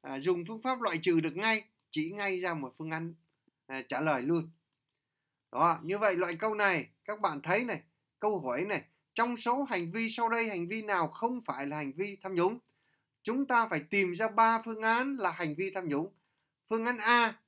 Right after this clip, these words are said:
giả mạo trong công tác vì vụ lợi. Đúng định nghĩa tham nhũng rồi. Đây là hành vi tham nhũng. Phương án C, công chức nhũng nhiễu vì vụ lợi. Đúng tham nhũng rồi. Đúng cái định nghĩa, à, tham nhũng là gì rồi. Phương án D, lợi dụng chức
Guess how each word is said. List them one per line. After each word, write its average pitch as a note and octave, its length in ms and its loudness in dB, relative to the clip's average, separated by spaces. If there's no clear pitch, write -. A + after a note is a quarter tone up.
giả F3 340 2
mạo F#3 360 2
trong G3+ 160 0
công G3 220 -4
tác A#3 260 0
vì D#3+ 120 4
vụ C#3+ 200 2
lợi. C#3+ 240 2
Đúng G3+ 220 0
định D#3+ 160 -4
nghĩa C#3+ 220 -2
tham F#3 140 -4
nhũng D3+ 140 -2
rồi. E3 280 2
Đây E3 180 -2
là D3 260 0
hành B2 200 -6
vi C#3+ 160 -2
tham C#3 140 -8
nhũng. C3 220 -6
Phương A3 120 0
án B3+ 140 2
C, A#3+ 140 0
công A#3 280 2
chức D4 240 0
nhũng F#3+ 240 0
nhiễu G3+ 220 2
vì G#3+ 180 -2
vụ D#3+ 160 4
lợi. C#3 260 0
Đúng F3 300 -4
tham F#3+ 160 -4
nhũng D#3 160 -2
rồi. D#3+ 320 0
Đúng A#3+ 220 -2
cái C#4 120 -6
định G3 180 -4
nghĩa, F3+ 220 2
à, C#3+ 180 -6
tham G#3+ 200 -8
nhũng G#3+ 160 -4
là A3+ 100 0
gì F3+ 200 0
rồi. E3+ 200 0
Phương A3+ 160 0
án A#3+ 180 -2
D, G#3+ 80 4
lợi E3+ 320 2
dụng E3 260 -2
chức C4+ 160 -2